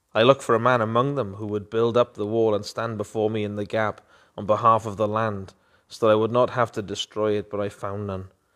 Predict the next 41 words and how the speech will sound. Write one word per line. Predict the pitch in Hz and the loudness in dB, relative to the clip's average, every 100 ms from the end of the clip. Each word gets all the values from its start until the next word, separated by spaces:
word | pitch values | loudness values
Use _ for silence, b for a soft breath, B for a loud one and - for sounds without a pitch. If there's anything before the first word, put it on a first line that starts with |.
| _ _ | _ _
So | - 117 | -2 4
I | 110 | 4
will | 107 | 4
pour | - 123 120 | 0 4 6
out | 120 95 | 6 4
my | 113 110 | -2 -2
wrath | 110 117 110 - | 0 2 0 -2
on | 104 104 | -8 -8
them | 104 101 | -10 -10
and | 101 | -12
consume | 113 107 - 117 113 | -12 -12 -6 -6 -4
them | 113 110 | -2 -2
with | 101 | -2
my | 107 | -4
fiery | 104 110 101 104 104 | -4 -4 -2 -2 -2
anger, | 104 104 104 101 b b b b - | -4 -6 -6 -6 b b b b 0
bringing | 117 120 123 | 2 2 0
down | 113 117 117 113 | 4 4 4 0
on | 117 | 0
their | 117 113 | 2 2
own | 117 113 | 2 -2
heads | - 98 98 104 | -10 -10 -8 -6
all | 104 | -4
they | 101 104 | -4 -4
have | 98 98 | -6 -8
done, | 101 98 - b b | -12 -12 -18 b b
declares | 104 120 110 101 | -6 2 2 2
the | 101 | -4
sovereign | 110 98 101 101 | -2 -2 -2 -4
Lord. | 98 95 - _ _ _ _ _ _ _ _ _ _ _ - | -4 -6 -10 _ _ _ _ _ _ _ _ _ _ _ -6
The | 113 | 2
word | 127 123 | 4 6
of | |
the | 120 | 4
Lord | 117 110 - | 4 2 0
came | 117 117 | -4 -4
to | 113 | -6
me, | 104 | -8
"Son | - 123 | -4 -2
of | 117 | 0
man, | 120 113 101 | 0 0 -2